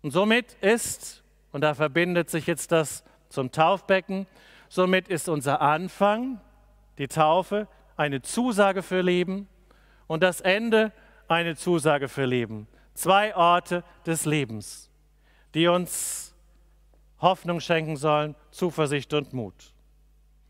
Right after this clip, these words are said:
So, wenn wir also das nächste Mal einen Sarg sehen und vielleicht auch von jemandem Abschied nehmen müssen,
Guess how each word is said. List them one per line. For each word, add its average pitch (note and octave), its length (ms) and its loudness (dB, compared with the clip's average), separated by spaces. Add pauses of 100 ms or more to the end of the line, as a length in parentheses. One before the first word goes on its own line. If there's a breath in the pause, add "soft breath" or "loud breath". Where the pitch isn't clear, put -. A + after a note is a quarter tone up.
So, A3+ 180 6
wenn G3+ 140 4
wir G3 100 4
also F#3 180 0
das F#3 160 0
nächste F#3+ 320 0
Mal F3+ 140 4
einen E3 260 0
Sarg D3+ 360 2
sehen E3+ 440 -2 (840 soft breath)
und D#3 140 -6
vielleicht G3+ 300 2
auch G3 80 -4
von F#3+ 180 0
jemandem F#3 300 0
Abschied F3 380 -2
nehmen D3+ 260 -2
müssen, A2+ 400 -8